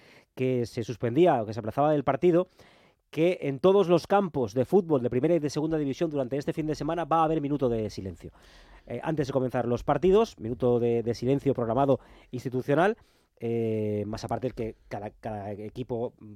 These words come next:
ponga por su motivo en, en su partido, pero habrá uno conjunto de todos y cada uno de los partidos de primera y de segunda división por las víctimas de,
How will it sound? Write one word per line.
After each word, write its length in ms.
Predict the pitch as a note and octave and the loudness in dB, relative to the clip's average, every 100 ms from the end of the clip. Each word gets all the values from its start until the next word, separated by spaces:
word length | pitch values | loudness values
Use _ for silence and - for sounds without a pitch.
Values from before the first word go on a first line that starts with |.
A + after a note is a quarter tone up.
| _ | _
ponga 220 | B2 A#2 | -8 -6
por 140 | B2 A#2+ | -8 -8
su 120 | B2 | -6
motivo 380 | A#2 A2+ C3+ - - - | -6 -2 -2 -2 -8 -14
en, 200 | - A2+ | -8 -8
en 200 | A#2 A#2 | -8 -10
su 180 | - A2+ | -8 -4
partido, 360 | C3+ B2+ D#3+ F#3 | -4 0 0 2
pero 180 | D#3+ - | 2 0
habrá 240 | B2+ C#3 | 0 0
uno 180 | C#3+ C#3+ | 2 0
conjunto 460 | C3 B2+ D#3+ E3 A#2+ | -2 -2 -2 0 0
de 80 | |
todos 340 | A2+ G3+ F3 - | 2 4 4 0
y 40 | |
cada 180 | B2+ B2 | -2 0
uno 120 | E3+ | 2
de 60 | B2+ | 0
los 140 | D3+ | -2
partidos 360 | - A#2 F3 B2+ | -4 0 0 0
de 40 | |
primera 220 | B2 D3 | -2 -2
y 20 | C#3 | -2
de 60 | |
segunda 240 | A#2 B2+ D3+ | -2 0 0
división 360 | D3+ - C#3+ - - - - | 0 -2 -4 -4 -20 -20 -8
por 140 | D3 | -4
las 140 | D#3+ A#2+ | -2 -2
víctimas 460 | B2+ C#3 C3+ D3 - | -4 -4 -4 -4 -4
de, 380 | B2 A#2 G#2+ | -2 0 -2